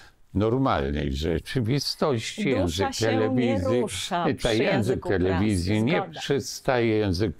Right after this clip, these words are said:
Speaker 1: polityki w ogóle nie przystaje i ludzie muszą gdzieś się porozumieć ze sobą, pokazać, że co oni czują,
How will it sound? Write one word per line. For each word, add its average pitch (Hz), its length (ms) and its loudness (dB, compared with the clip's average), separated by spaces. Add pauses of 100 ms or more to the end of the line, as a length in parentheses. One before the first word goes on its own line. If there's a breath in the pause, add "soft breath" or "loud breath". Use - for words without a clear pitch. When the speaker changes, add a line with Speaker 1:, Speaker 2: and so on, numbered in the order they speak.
Speaker 1:
polityki 101 680 0
w 73 340 -4
ogóle 143 480 2
nie 151 140 0
przystaje 156 840 -6 (440 loud breath)
i 127 180 0
ludzie 269 380 2
muszą 143 500 0
gdzieś 85 220 -4
się - 240 -2
porozumieć 175 920 0 (240 loud breath)
ze - 280 -2
sobą, 92 640 0 (120)
pokazać, 113 720 0
że 104 480 0 (380 loud breath)
co - 340 -2
oni 139 340 2
czują, 73 760 0